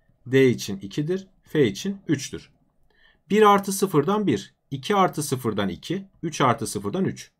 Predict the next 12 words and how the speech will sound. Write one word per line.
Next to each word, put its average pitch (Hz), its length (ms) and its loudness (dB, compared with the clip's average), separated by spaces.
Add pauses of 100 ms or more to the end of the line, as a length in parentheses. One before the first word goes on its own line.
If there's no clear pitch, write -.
(120)
Üç 185 340 -4
büyük, 104 260 -2
iki 156 280 -8
büyük 190 240 -2
bir. 113 200 -2 (400)
Yani 165 340 2
burada 175 240 2
üç 170 260 -6
S - 180 -2
en 175 260 -2
yüksek 127 560 -2
enerjili, 101 600 -4